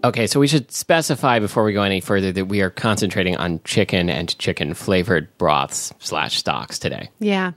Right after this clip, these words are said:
Speaker 2: yeah. We
Speaker 1: Broths.
Speaker 2: had to, we had to narrow it down somehow, and we thought chicken was sort of the universal broth.
Speaker 1: Yes, it is. It's, uh, it's the Jewish penicillin. It's the Chinese acupuncture. It's
Speaker 2: <laughs> Okay.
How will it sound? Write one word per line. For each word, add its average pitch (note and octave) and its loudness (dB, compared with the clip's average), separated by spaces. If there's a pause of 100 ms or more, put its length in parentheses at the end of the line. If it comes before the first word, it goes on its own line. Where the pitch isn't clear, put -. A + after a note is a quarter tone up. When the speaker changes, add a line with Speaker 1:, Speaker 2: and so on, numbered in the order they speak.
Speaker 2:
yeah. G3+ 2
We A#3 2
Speaker 1:
Broths. - 4
Speaker 2:
had C#4+ 2
to, D#4 2
we B3+ 0
had C#4 2
to D4+ -2
narrow C#4 4
it B3 2
down A#3 4
somehow, A#3+ 2
and A#3 4
we G3+ 4
thought - 2
chicken A#3 0
was F#3+ -2
sort G3 0
of E3+ 0
the D#3+ 0
universal D#3 0
broth. - -4
Speaker 1:
Yes, C#3+ -2
it A2 0
is. - 0 (220)
It's, - -4
uh, C#2 -2
it's - -8
the F#2+ -4
Jewish F#2+ 0
penicillin. A2+ 4
It's G#2 -2
the F2 0 (720)
Chinese F2 -2 (140)
acupuncture. A#2 2 (140)
It's - -4
Speaker 2:
<laughs> - -16
Okay. A#3+ 0